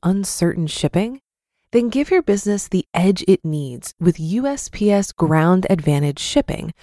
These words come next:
from the United States Postal Service. Keep everything simple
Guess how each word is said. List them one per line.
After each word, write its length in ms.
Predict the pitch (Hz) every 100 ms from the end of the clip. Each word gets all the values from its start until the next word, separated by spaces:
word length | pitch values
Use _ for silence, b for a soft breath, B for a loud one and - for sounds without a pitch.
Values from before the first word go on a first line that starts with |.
| b -
from 140 | 208
the 100 | 202
United 480 | 196 190 196 240 269
States 320 | - 190 -
Postal 400 | - 160 156 139
Service. 640 | - - - - - - - _ _ _ _
Keep 200 | - 247
everything 400 | 233 240 214 175
simple 580 | - - 262 - - 175